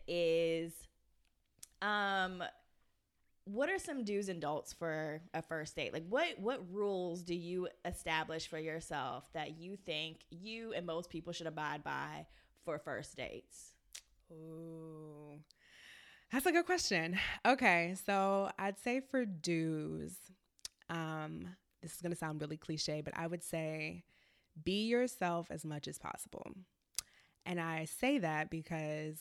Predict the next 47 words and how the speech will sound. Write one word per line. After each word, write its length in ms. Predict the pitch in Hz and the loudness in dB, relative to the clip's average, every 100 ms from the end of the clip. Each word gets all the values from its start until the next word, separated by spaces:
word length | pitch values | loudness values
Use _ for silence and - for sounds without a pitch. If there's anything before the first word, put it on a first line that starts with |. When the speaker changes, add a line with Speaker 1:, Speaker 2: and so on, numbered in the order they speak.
| 170 | -2
Speaker 2:
going 240 | 180 226 | 0 2
on 80 | 220 | 0
a 40 | |
first 320 | 202 180 175 | 0 2 0
date, 220 | 165 160 160 | 0 -2 -2
I 100 | 160 | -2
think 220 | 165 160 | -4 -4
we 140 | 156 | -4
all 340 | 170 165 165 165 | -2 0 2 0
want 280 | 160 160 151 | 0 -4 -4
to 140 | 160 | -8
send 440 | 143 160 156 156 151 | -6 -4 -2 -2 -2
what 180 | 156 151 | -4 -2
my 160 | 156 | -4
friends 320 | 151 160 156 | -4 -4 -4
like 140 | 156 151 | -4 -6
to 100 | 160 | -8
call 320 | - 147 147 | -6 -6 -6
a 80 | - | -4
representative 800 | 147 147 160 151 151 147 160 185 - - _ _ - | -4 -4 -4 -4 -4 -4 -4 -4 -8 -20 _ _ 0
of 100 | 156 | 2
ourself. 580 | 165 - 143 175 - - - - - - - | 2 2 0 -2 -6 -20 -20 -16 -14 -16 -6
Um, 260 | 165 156 156 | 0 0 2
and 80 | 160 | 2
we 100 | 170 | 2
wanna 220 | 175 175 | 4 2
put 160 | 175 170 | 2 4
our 140 | 165 | 4
best 320 | 160 151 - | 4 2 2
foot 140 | 143 165 | 0 4
forward. 340 | 220 220 214 | 8 8 8
We 100 | 180 | 6
wanna 200 | 170 160 | 4 2
say 240 | 151 190 185 | 2 6 8
the 100 | 180 | 8
right 240 | 175 175 | 8 6
thing. 160 | 165 165 | 4 2
We 60 | |
wanna 140 | 160 151 | 2 2
do 160 | 156 | 4
the 80 | 160 | 6
right 240 | 156 156 - | 6 2 0
thing. 440 | 151 156 151 156 - | -2 -2 -2 -4 -6
Um, 460 | - 147 135 143 - - _ - | -4 -2 -2 -4 -8 -14 _ 0
we 140 | 190 | 2
just 280 | 220 233 - | 6 4 2
want 460 | 165 160 165 170 | -2 2 4 2